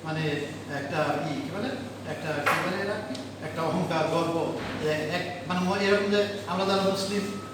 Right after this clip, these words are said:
তারা তো আমরা বলি, "হযরত মুহাম্মদ সাল্লাল্লাহু আলাইহি ওয়াসাল্লাম আমাদের হলো প্রিয় রাসূল, আল্লাহ আমাদের সৃষ্টিকর্তা।" আমরা আল্লাহ রসুল, আল্লাহ রসুল বলার দরকার নেই। আপনি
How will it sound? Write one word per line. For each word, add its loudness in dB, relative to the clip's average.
তারা 4
তো 2
আমরা 6
বলি, 2
"হযরত 2
মুহাম্মদ 4
সাল্লাল্লাহু 4
আলাইহি 4
ওয়াসাল্লাম 4
আমাদের 4
হলো 2
প্রিয় 4
রাসূল, 2
আল্লাহ 8
আমাদের 4
সৃষ্টিকর্তা।" -2
আমরা 4
আল্লাহ 10
রসুল, 2
আল্লাহ 8
রসুল 8
বলার 8
দরকার 4
নেই। 2
আপনি 4